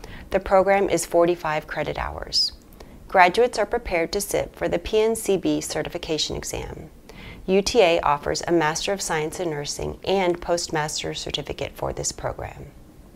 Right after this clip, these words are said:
Both pediatric nurse practitioner programs are offered in two formats,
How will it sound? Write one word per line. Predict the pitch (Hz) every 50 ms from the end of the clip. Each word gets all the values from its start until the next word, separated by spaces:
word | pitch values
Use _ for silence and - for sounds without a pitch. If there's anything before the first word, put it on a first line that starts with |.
| - - - - - - - - - - - - - - - - - -
Both | 220 220 254 247 - -
pediatric | - 285 262 226 196 180 180 - 196 185 185 -
nurse | 175 165 170 -
practitioner | - 208 190 190 - 180 - - 180
programs | 170 - - 208 190 175 160 151 151 -
are | - 175 - - 180
offered | 185 185 - 165 156 160
in | 160 156
two | - - 165
formats, | 165 - 180 180 165 - - - - - - - - -